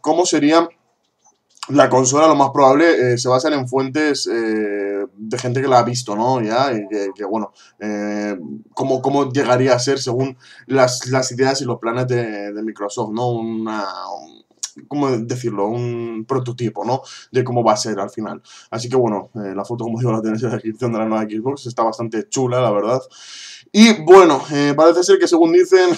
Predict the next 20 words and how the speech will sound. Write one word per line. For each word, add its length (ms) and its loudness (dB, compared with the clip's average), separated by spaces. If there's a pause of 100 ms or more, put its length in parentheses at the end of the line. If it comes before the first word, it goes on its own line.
(100)
eh, 300 0
el 80 0
nombre 220 0
de 60 2
la 80 2
consola 320 -2
sería 240 0
Xbox, 680 -6
sin 260 -6
nada. 400 -4
Eh, 400 -8
sin 220 -6
un 80 -4
setecientos 520 -4
veinte, 380 0
sin 180 -6
un 140 -2
ocho, 300 -2
sin 200 -4
nada. 280 -6